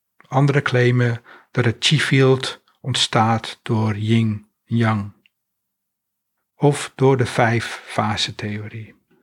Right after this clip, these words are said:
Maar de meeste van hen hebben geen idee over de essentie van een gecreëerd Qi field.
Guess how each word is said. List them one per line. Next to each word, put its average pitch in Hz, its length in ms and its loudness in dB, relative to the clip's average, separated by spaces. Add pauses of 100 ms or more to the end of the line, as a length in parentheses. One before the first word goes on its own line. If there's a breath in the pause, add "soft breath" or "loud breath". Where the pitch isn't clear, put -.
(300)
Maar 123 120 -8
de 120 80 -4
meeste 139 380 4
van 127 160 2
hen 123 260 4
hebben 107 220 -2
geen 123 420 2
idee 117 640 -2 (220 soft breath)
over 127 300 0
de 113 60 -4
essentie 113 840 -2 (180 soft breath)
van - 180 -4
een 110 80 0
gecreëerd 104 840 -6
Qi - 220 -14
field. - 480 -16